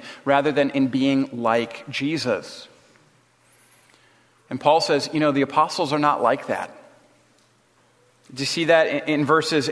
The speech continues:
eight through thirteen? Let's take a look at those verses again, verses eight through thirteen. "Already you have all you want. Already you've become rich. Without us you have become kings. And would that you did reign so that we might share the rule with you.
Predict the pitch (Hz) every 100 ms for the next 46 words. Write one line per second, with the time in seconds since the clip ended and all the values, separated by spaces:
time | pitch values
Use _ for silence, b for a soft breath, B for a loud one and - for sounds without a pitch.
0 | 135 139 165 - - - 151 151 143 -
1 | 151 151 170 B B 160 - 175 156 151
2 | 156 139 139 127 139 143 139 123 135 135
3 | 131 - 135 127 127 127 139 135 131 139
4 | 127 131 131 143 156 175 151 147 135 143
5 | 151 151 143 147 135 B B 135 135 143
6 | 156 185 156 160 - 143 139 139 - -
7 | B 147 139 - 160 185 170 170 160 143
8 | 139 151 143 - 180 151 131 - B 135
9 | 143 139 226 226 240 180 160 185 165 135
10 | 156 165 147 131 151 139 135 151 156 156
11 | 151 - - 156 165 170 151 135 151 151
12 | 131 131 - 113 101